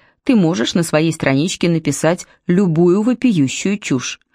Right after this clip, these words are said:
И обязательно найдется хотя бы один человек, который поставит лайк. И неважно, понятен ли смысл твоих изречений.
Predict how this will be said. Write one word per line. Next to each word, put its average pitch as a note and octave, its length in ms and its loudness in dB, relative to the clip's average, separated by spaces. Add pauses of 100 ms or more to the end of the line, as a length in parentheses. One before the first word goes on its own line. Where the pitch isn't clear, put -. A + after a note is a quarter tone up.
(180)
И B3+ 60 0
обязательно G#3 800 2
найдется D3 560 0
хотя - 280 -2
бы A3+ 100 2
один E3+ 400 0
человек, E3 540 0 (260)
который D#4+ 340 0
поставит D3 560 -2
лайк. - 380 -4 (240)
И D4+ 80 2
неважно, D3+ 560 2 (240)
понятен F#3+ 500 2
ли E3 160 2
смысл D#3+ 420 -2
твоих D3 320 0
изречений. C#3+ 680 0